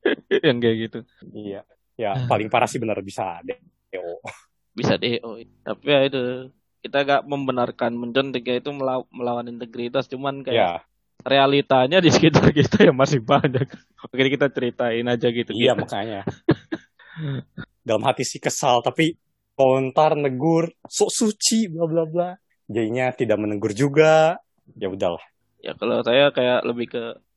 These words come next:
Speaker 1: risiko masing-masing, lalu kalau misalnya cuma nyontek doang, nggak ngerti intinya gitu, ya udah. <laughs>
Speaker 2: Iya.
Speaker 1: Oke, ada lagi?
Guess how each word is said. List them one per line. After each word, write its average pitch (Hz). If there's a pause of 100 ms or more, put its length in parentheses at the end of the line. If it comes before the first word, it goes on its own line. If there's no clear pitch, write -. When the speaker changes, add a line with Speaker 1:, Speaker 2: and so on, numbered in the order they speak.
Speaker 1:
risiko 123
masing-masing, 127
lalu 135
kalau 127
misalnya 120
cuma 120
nyontek 120
doang, 143
nggak 123
ngerti 120 (140)
intinya 131
gitu, 123
ya 113
udah. 120
<laughs> 190 (360)
Speaker 2:
Iya. 92 (720)
Speaker 1:
Oke, 156 (480)
ada 127
lagi? 135